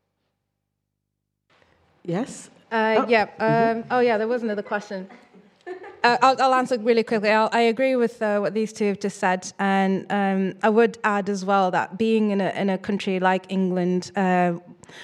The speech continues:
Speaker 2: where there is less repercussions for women speaking up, I think now it is becoming easier for women to speak up and say what they want to say honestly, uh, without fear of <laughs> imprisonment or anything like that, which is some of the themes that came out in the piece that I did, that even in the twenty-first century,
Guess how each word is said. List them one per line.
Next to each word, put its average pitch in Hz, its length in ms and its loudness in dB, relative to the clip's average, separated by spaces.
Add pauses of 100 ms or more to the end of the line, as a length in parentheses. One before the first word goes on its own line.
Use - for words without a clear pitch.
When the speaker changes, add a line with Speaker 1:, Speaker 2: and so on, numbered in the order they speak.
(120)
Speaker 2:
where 202 260 4
there 208 140 2
is 208 160 -2
less 220 220 -2
repercussions 208 680 -2
for 202 100 -4
women 202 300 0
speaking 196 400 -2
up, 185 120 -4
I 190 100 0
think 202 220 -4
now 202 360 2
it 196 140 0
is 202 160 0
becoming 196 440 0
easier 202 440 0
for 196 160 -2
women 190 380 2
to - 120 -8
speak 190 320 -4
up 180 140 -2
and 180 100 -4
say 190 160 2
what 180 240 0
they 180 300 0 (100)
want 190 180 2
to 196 60 -4
say 185 180 -2
honestly, 190 680 0 (480)
uh, 196 260 6
without 196 240 4
fear 202 540 2
of - 440 -4 (160)
<laughs> - 180 -6
imprisonment 202 520 0
or - 40 0
anything 190 280 0
like 185 140 2
that, 180 120 0 (220)
which - 180 2
is 220 160 2
some 226 200 2
of 214 140 2
the 208 140 2
themes 202 320 0
that - 160 -4
came 202 220 0
out 185 160 0
in 185 100 -6
the 185 60 -4
piece 190 340 -4
that - 120 0
I 190 180 2
did, 180 240 -2
that 170 180 0
even 196 220 0
in 190 80 2
the 185 60 -2
twenty-first 185 440 0
century, 180 720 -2